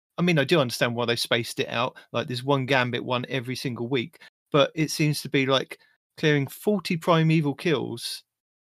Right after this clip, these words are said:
not being retroactive, and people having to play, or not having to, you don't have to play,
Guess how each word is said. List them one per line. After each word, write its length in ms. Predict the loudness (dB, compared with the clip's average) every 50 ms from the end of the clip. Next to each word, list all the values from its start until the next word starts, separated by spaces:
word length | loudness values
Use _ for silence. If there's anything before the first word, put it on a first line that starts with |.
| _ _ _ _ _ _ 0
not 260 | 2 4 4 4 4
being 240 | 4 4 4 4 4
retroactive, 840 | 2 2 0 0 2 2 2 2 0 -2 -6 -4 -4 -4 -6 -8 -12 -20 -20 -20 -10 -6
and 120 | -4 -4
people 320 | -2 0 -2 0 0 0 0
having 260 | 2 2 2 2 0
to 80 | -2 -4
play, 360 | -2 2 2 4 4 2 0 -2
or 180 | -2 -2 -2
not 160 | -2 -2 -2 -2
having 260 | -2 -2 -2 -2 -6
to, 120 | -8 -6 -6
you 60 | -4
don't 180 | -2 -2 -4 -4 -4
have 160 | -4 -4 -4
to 100 | -6 -10
play, 220 | -8 -6 -6 -6